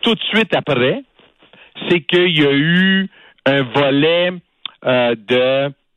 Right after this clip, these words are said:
j'ai, oh, comment je pourrais dire ? Ça m'a manqué. Là, j'apprécie qu'est-ce que j'avais,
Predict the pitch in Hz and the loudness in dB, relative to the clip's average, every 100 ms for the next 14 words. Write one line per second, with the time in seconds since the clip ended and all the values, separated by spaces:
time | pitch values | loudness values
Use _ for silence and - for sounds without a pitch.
0 | _ _ - - - 139 131 151 151 139 | _ _ -20 -18 -14 -4 0 2 0 0
1 | 143 120 135 127 143 147 151 139 131 - | -2 0 -2 -2 -2 -2 0 0 0 -2
2 | - - - - 175 175 185 202 180 160 | -8 -8 -2 0 0 0 0 0 -2 -2
3 | 180 202 247 - _ _ _ _ _ _ | -2 0 -2 -8 _ _ _ _ _ _
4 | - 156 165 175 185 165 147 151 160 - | -2 0 2 2 2 0 0 0 0 0
5 | 208 202 156 _ _ _ _ - 170 - | 0 0 -4 _ _ _ _ -2 -2 0
6 | 165 131 151 131 156 196 | 0 0 0 0 0 -2